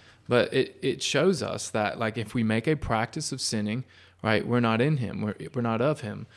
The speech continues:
And so what, and, and if we're, if that's revealed to us and we're convicted of that, we don't go, "Well, I prayed the prayer six years ago or whatever ago."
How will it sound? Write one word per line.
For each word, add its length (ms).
And 120
so 280
what, 460
and, 240
and 140
if 180
we're, 420
if 120
that's 300
revealed 460
to 140
us 260
and 120
we're 120
convicted 540
of 120
that, 300
we 120
don't 180
go, 140
"Well, 340
I 80
prayed 380
the 80
prayer 560
six 320
years 240
ago 320
or 200
whatever 480
ago." 460